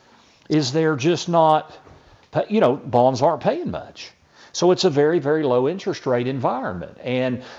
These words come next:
I think one thing we have to be very careful is how we, how we use traditional bond exposure in our portfolios.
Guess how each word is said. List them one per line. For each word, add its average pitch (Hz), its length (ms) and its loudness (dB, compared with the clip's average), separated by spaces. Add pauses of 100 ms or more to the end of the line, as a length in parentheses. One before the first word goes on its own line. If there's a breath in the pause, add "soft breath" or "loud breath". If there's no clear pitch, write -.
I 151 80 2
think 180 220 -2
one 185 180 0
thing 202 180 -2
we 147 80 0
have 156 160 -2
to 147 100 -8
be 120 140 -4
very 127 340 -2
careful 113 560 -4
is 113 100 -8
how 160 200 -4
we, 170 220 -4 (340 loud breath)
how 147 180 -2
we 196 140 2
use 143 360 -2
traditional 151 720 -6
bond 139 420 0
exposure 98 680 -6
in 95 80 -6
our 104 100 -4
portfolios. 95 1000 -6